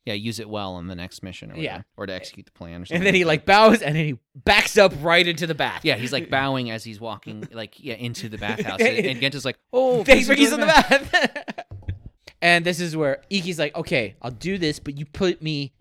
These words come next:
Speaker 2: nearest to Matsu."
Speaker 1: Yeah, the closest possible position to Matsu.
Speaker 2: So, so when it go-, goes down, I'm right there.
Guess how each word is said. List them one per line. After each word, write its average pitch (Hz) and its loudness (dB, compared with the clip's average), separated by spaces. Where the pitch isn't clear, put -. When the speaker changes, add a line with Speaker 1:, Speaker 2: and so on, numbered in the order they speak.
Speaker 2:
nearest 156 0
to 143 -8
Matsu." - -10
Speaker 1:
Yeah, 107 -4
the - -12
closest - -2
possible 107 -2
position 92 -10
to 85 -12
Matsu. 80 -12
Speaker 2:
So, - -4
so 135 -2
when 127 -6
it - -10
go-, 143 -4
goes 151 -2
down, 135 0
I'm 120 -4
right 113 -6
there. 98 -8